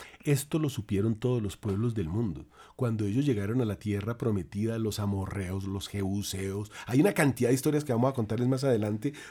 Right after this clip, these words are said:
porque esos pueblos ya sabían lo que venía. Había hu-, habido un pueblo que había salido de Egipto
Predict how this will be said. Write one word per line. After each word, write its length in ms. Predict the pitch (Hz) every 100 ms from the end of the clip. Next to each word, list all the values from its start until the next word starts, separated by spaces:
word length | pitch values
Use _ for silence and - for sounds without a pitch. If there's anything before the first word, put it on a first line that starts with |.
| -
porque 200 | 110 104
esos 160 | 127
pueblos 320 | 127 156 175
ya 160 | 147 151
sabían 540 | - 165 147 233 277
lo 100 | 247
que 140 | - 131
venía. 480 | 110 123 226 175 87 - -
Había 300 | 107 117 151
hu-, 260 | 180 196 165
habido 360 | 147 156 175 190
un 160 | 180
pueblo 380 | 180 180 180 175
que 100 | 143
había 200 | 127 156
salido 400 | 120 113 123 160
de 120 | 147
Egipto 520 | 101 131 123 - 165